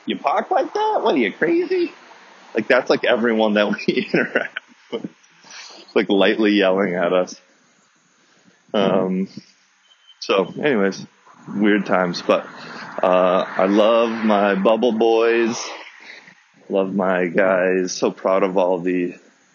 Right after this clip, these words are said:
work that you've done, Tommy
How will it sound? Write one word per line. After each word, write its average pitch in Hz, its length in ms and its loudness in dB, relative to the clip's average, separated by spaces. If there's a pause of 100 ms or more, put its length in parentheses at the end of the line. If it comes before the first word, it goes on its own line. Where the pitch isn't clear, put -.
(640)
work 123 240 0
that 104 100 2
you've 107 200 0
done, 101 440 2 (880)
Tommy 101 480 2